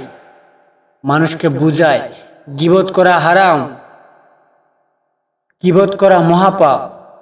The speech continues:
তারাই বুঝায়। কিন্তু দেখবেন তারাই, কিছু কিছু বক্তা আছে, তারাই গীবত শুরু করে দেয়। তাহলে আপনারা যদি গীবত করেন, তাহলে আমরা সাধারণ মানুষরা আপনাদের কাছ থেকে শিক্ষাটা কি নিব?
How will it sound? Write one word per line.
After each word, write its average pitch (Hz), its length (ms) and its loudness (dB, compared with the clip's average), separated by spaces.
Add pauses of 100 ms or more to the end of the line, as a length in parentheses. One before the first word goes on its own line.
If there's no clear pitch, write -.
(160)
তারাই 175 320 2
বুঝায়। 147 380 0 (260)
কিন্তু 151 280 -2 (400)
দেখবেন 165 500 0 (400)
তারাই, 185 340 2
কিছু 185 280 -2
কিছু 190 220 0 (400)
বক্তা 175 360 0
আছে, 190 240 0
তারাই 196 420 2 (1120)
গীবত 160 420 0
শুরু 170 280 0
করে 151 240 0
দেয়। 123 240 -4 (540)
তাহলে 160 320 0 (200)
আপনারা 165 440 0
যদি 160 200 -2 (100)
গীবত 170 360 2
করেন, 180 280 2 (320)
তাহলে 165 300 0
আমরা 170 240 0
সাধারণ 170 600 0
মানুষরা 170 480 0 (320)
আপনাদের 170 440 -2
কাছ 170 240 0
থেকে 170 180 -2
শিক্ষাটা 180 500 -2
কি 190 200 -2
নিব? 160 180 0